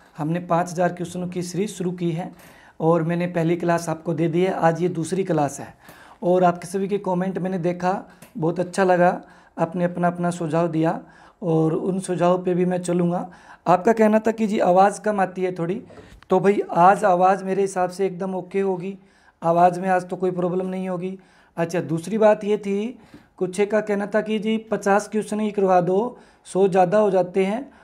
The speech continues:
लेकिन करवाओ उनको डिटेल से। तो आज इस बात पे भी ध्यान होगा, आवाज़ पे भी। आपकी दोनों बातें सुन ली गई है, और भी कोई कमी लगे तो ज़रूर कमेंट में करके बताना।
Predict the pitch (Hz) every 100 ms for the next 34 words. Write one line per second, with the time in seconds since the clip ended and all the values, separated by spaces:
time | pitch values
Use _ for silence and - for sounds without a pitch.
0 | _ 202 190 208 214 208 196 214 220 214
1 | 214 165 160 160 139 - 131 - _ _
2 | - 185 180 175 180 180 185 180 202 196
3 | 202 202 202 202 196 220 220 - _ -
4 | 175 175 - - 147 156 165 165 170 180
5 | 185 185 180 190 185 175 185 190 190 202
6 | 214 - - _ - 233 262 226 233 233
7 | 226 208 202 190 180 185 185 - _ 185
8 | 175 190 196 180 175 170 165 165 165 160
9 | 165 160 156 139 127